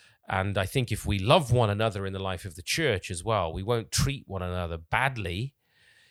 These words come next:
if we see somebody doing something that perhaps we're not quite so comfortable with.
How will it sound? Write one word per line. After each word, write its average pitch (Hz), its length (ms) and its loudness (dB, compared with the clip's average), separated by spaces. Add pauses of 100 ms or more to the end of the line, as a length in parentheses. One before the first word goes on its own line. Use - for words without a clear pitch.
(160)
if 113 240 -2
we 110 100 -2
see 143 280 -2
somebody 101 460 -4
doing 110 300 -2
something 127 400 -6
that 135 140 -8
perhaps - 460 -4 (100)
we're 127 200 0
not 131 180 -2
quite 127 260 0
so - 160 -4
comfortable 117 520 -6
with. 78 240 -10